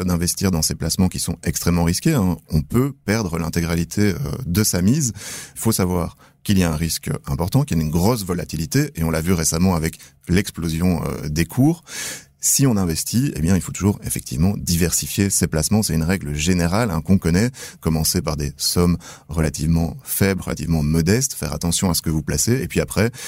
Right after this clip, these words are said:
si vous vous intéressez à ce marché, eh bien, regardez les différents projets qu'il y a, hein. Aujourd'hui, il y a plus de vingt mille crypto-monnaies différentes en circulation.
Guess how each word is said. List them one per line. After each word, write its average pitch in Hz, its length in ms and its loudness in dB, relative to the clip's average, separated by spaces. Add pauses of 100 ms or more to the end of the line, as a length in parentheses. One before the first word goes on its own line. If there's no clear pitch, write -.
(280)
si - 200 0
vous 127 80 2
vous 113 140 4
intéressez 92 640 2
à 82 100 0
ce - 120 0
marché, 87 480 2
eh - 20 0
bien, 80 240 2 (280)
regardez 80 380 0
les 87 120 0
différents 90 500 0
projets 85 340 0
qu'il 78 200 -2
y 101 60 4
a, 131 60 4
hein. 92 120 4
Aujourd'hui, 82 380 2
il 104 80 4
y 82 40 0
a 73 60 -6
plus 98 160 0
de 85 160 -2 (320)
vingt 92 340 4
mille 107 300 4 (120)
crypto-monnaies 104 600 2
différentes 104 680 -2
en 98 120 2
circulation. 98 680 0